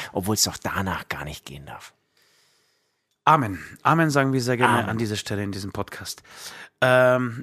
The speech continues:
Speaker 2: es ist eine schwere Zeit und deswegen hab ich mir heute gedacht, je trauriger ich zu Hause werde, und
Speaker 1: Desto
Speaker 2: da
Speaker 1: lustiger musst du hier werden?
Speaker 2: Desto lustiger muss ich hier werden.
Speaker 1: Absolut.
Speaker 2: Und deswegen hab ich total Bock, heute einfach lustig zu sein.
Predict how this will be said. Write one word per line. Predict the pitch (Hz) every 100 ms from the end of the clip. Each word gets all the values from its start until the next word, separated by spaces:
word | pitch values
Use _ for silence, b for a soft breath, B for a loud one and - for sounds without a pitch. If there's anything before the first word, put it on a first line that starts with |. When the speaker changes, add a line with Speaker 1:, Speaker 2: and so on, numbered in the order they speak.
| -
Speaker 2:
es | 135 -
ist | 196 233 - - -
eine | 120 139 147 -
schwere | - 147 143
Zeit | 131 143 151 -
und | - 123
deswegen | 135 151 135
hab | 131
ich | 151 175
mir | 143
heute | 120
gedacht, | 107 113 135 - B -
je | 127
trauriger | - 156 202 180 156
ich | 190
zu | -
Hause | 143 190 165
werde, | 113 107 113 160 - B B B
und | - 143
Speaker 1:
Desto | 143 139
Speaker 2:
da | 117
Speaker 1:
lustiger | 139 170 143
musst | 131 -
du |
hier | 139 139
werden? | 131
Speaker 2:
Desto | 165 180
lustiger | 156 160 - 147
muss | 139
ich | 143
hier | 123 117
werden. | 104
Speaker 1:
Absolut. | 104 92 87
Speaker 2:
Und | -
deswegen | 127 147
hab | 143
ich | 135
total | 147 - 156 185
Bock, | 190 185
heute | 165 156
einfach | 139 127
lustig | 160 - 143
zu | 113
sein. | 117 123